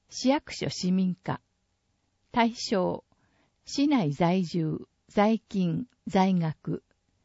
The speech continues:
問い合わせ、市民課、七一の二二二一。年金相談。三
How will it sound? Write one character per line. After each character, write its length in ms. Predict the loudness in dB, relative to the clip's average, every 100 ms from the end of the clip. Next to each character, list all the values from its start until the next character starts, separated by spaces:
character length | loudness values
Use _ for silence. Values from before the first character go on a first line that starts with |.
| _ _ _ _ _
問 260 | 2 4 4
い 60 |
合 80 | 2
わ 160 | 2 -2
せ、 320 | -2 -4 -4 _ _ _ _ _
市 240 | -16 4 8
民 240 | 8 6
課、 320 | 4 -4 -6 -6 _ _ _ _ _ _
七 300 | 2 4 6
一 340 | 6 4 2 0
の 240 | 0 -4 -10 _ _ _ _
二 300 | 6 8 8
二 280 | 4 4 4
二 520 | 2 4 4 4 2
一。 360 | -2 -10 -10 -12 _ _ _ _ _ _ _ _ _ _ _ _ 2
年 280 | 6 4
金 320 | 2 0 2 2
相 320 | 2 2 2
談。 320 | -2 -4 -10 _ _ _ _ _ _ _ _ _
三 200 | 4 4